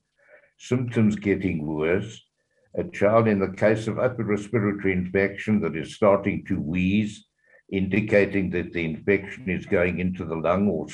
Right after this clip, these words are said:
starting to breathe rapidly, indicating that it has gone into the lung. But even before this,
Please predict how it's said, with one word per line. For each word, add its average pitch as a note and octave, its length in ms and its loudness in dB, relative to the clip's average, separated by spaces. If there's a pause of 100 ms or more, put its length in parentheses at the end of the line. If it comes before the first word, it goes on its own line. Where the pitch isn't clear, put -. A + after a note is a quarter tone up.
(160)
starting F#2+ 440 0
to - 120 -8
breathe F2+ 340 -6
rapidly, F#2+ 760 -2 (640)
indicating F#2 760 0
that E2+ 160 0
it D#2 160 -2
has A2+ 320 2
gone F2+ 280 4
into F2 320 -4
the E2+ 100 -2
lung. F#2 440 -2 (400)
But - 100 -2
even G#3 320 2
before F#3 540 2
this, - 380 -8